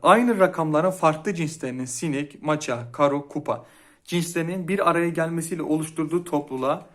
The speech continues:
per deniliyor. Ya da şu şekilde aynı sayılar, farklı cins. Üç ya da dörtlü olabiliyor bu. Şu şekilde.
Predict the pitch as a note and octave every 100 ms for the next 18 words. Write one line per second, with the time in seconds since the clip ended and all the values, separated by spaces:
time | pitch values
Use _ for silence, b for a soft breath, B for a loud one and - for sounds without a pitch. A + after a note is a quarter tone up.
0 | b b b D#3+ F#3 E3 B2+ A2+ A2+ C#3+
1 | B B B D3+ C#3 C#3 D3+ C3+ A#2 A#2
2 | B2 B2 C#3 C#3 A#2+ A#2 A#2+ A2 A2 -
3 | - _ - C#3 A#2+ B2+ A2+ B2 E3 -
4 | _ _ b b b b b b _ _
5 | G#3+ G#3 D3+ D3+ D3 D3 D3 F3 D3+ B2
6 | A2+ A2 A2+ F3 G3+ b b b _ F#3+
7 | D#3 A#2 A#2 G#2+ -